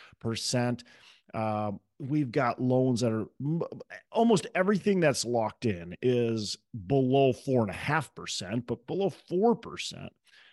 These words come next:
Uh, and, and so now we've got this rate environment that really bounced up. U S Trevor, treasuries, uh, got above five percent. They've since cooled down to, into that four percent range.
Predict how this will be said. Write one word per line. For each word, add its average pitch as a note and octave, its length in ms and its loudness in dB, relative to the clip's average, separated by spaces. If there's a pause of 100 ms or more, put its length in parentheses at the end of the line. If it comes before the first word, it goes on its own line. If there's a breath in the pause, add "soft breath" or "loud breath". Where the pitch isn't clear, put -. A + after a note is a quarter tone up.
(160 soft breath)
Uh, A2 400 -2 (240)
and, D3 260 -2 (320)
and C#3 160 -2
so C3+ 380 0 (240)
now D#3+ 260 2
we've F#3 220 4
got D3 240 4
this C3 240 -2
rate C3 380 0
environment G#2+ 720 -6 (380 soft breath)
that A#2 420 -2 (180)
really D#3 420 2
bounced A#2+ 600 -4
up. G#2+ 280 -8 (520)
U C3+ 140 2
S B2+ 100 0
Trevor, D3+ 580 0
treasuries, C3+ 800 2 (720)
uh, A#2 220 0
got B2 240 2
above G#2 320 -2
five C#3+ 460 2
percent. B2+ 540 -2
They've G2+ 200 -6
since C#3 340 -4
cooled C3+ 540 0
down A#2 320 0
to, A2+ 80 2
into G#2+ 240 0
that F#2+ 260 -8
four C3 320 2
percent A#2+ 480 -6
range. A2+ 460 -6